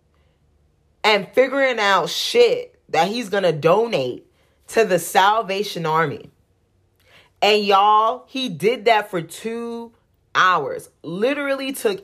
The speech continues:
every single shirt out of his closet to see what he was gonna keep and what he was gonna donate.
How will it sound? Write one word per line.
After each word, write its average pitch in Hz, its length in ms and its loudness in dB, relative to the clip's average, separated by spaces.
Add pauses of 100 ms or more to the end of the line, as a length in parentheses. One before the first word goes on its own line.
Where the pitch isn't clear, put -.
(120)
every 233 360 0
single 233 420 -12
shirt 202 600 -6
out 175 220 2
of 202 100 -10
his 190 160 -8
closet 202 720 -2 (1200)
to 254 180 4
see 254 420 -6 (300)
what 202 320 2
he 294 120 -2
was 269 160 -4
gonna 254 220 -2
keep 233 460 -10 (160)
and 165 240 -2
what 214 120 4
he 254 80 0
was 247 160 -4
gonna 214 280 -4
donate. 160 520 -2